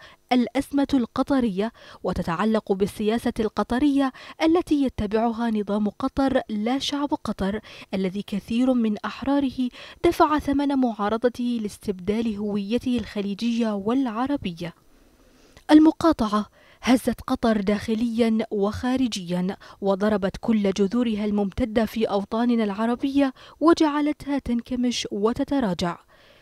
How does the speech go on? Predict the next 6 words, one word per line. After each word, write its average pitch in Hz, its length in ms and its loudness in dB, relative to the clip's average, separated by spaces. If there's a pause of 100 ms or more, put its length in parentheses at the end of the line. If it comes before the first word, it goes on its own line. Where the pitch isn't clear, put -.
(160)
وهذا 254 420 2
كان 269 400 2 (100)
في 208 200 -4
صالح 254 500 0
دول 220 280 0
المقاطعة. 185 760 -2